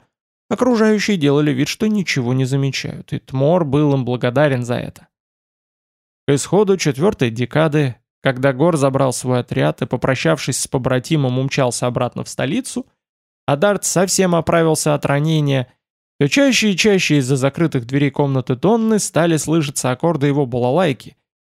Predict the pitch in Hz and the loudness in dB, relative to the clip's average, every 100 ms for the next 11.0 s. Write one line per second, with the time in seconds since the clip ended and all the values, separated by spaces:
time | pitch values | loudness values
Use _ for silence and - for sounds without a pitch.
0 | - 135 143 139 143 185 165 156 135 160 | -4 0 2 4 4 4 4 4 2 0
1 | - 143 139 - 180 - 117 - _ _ | 0 -4 -4 -2 -2 -2 -6 -12 _ _
2 | _ _ _ _ - 160 220 220 214 196 | _ _ _ _ 0 4 4 4 2 2
3 | 202 185 160 - 180 165 170 170 165 156 | 2 2 2 2 2 2 2 2 0 0
4 | 156 160 147 147 143 143 151 - 143 139 | 2 2 0 0 0 2 0 0 0 2
5 | 135 - 147 143 143 139 - 131 151 139 | 0 -2 -4 -2 -2 -2 -2 -2 0 -2
6 | - 131 151 185 139 - - - _ 147 | 0 0 2 2 0 -6 -16 -20 _ -2
7 | 135 135 139 139 127 - 165 180 143 - | 2 2 2 2 0 -2 -2 0 0 -4
8 | - _ _ _ _ _ - 165 - 160 | -14 _ _ _ _ _ 0 0 2 2
9 | 165 160 160 - 165 160 156 160 165 175 | 4 4 2 2 2 2 2 -2 0 0
10 | 135 127 123 123 123 131 139 156 220 | 0 0 0 0 0 0 0 0 -2